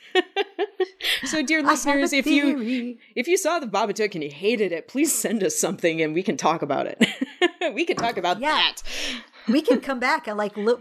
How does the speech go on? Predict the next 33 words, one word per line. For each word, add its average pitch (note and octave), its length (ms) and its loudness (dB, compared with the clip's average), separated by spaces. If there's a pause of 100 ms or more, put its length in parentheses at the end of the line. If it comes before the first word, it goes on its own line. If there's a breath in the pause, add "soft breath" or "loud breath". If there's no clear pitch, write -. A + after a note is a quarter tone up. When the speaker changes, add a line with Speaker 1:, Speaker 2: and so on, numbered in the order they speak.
Speaker 2:
I A3+ 140 0
would E4+ 140 -2
love F#3+ 160 0
Speaker 1:
Totally. G3 180 2
Speaker 2:
to C#3+ 40 2
cover F#3+ 260 -2
listener G3 420 0
mail. F#3 300 -4
Like, F3 320 -4
"Oh, C#4+ 260 0
Speaker 1:
Oh, C#4 80 0
Speaker 2:
uh, C4+ 40 2
Speaker 1:
yeah. G3 240 0
Speaker 2:
we G3+ 180 0
have A#3+ 100 4
somebody C4+ 300 0
who B3+ 80 0
disagrees A#3+ 580 -2
with C4 100 -2
our C4 120 2
viewpoint A3 500 -2
or F#3 80 -2
is F#3 140 -4
offering A3 400 0
something B3+ 340 -2
else D4 220 -2
up." E3 240 -4
That F#3 140 2
would F#3+ 120 4
Speaker 1:
Indeed. G3+ 140 0
Speaker 2:
be D4 240 2
the D#4 140 -6
shit. - 180 -12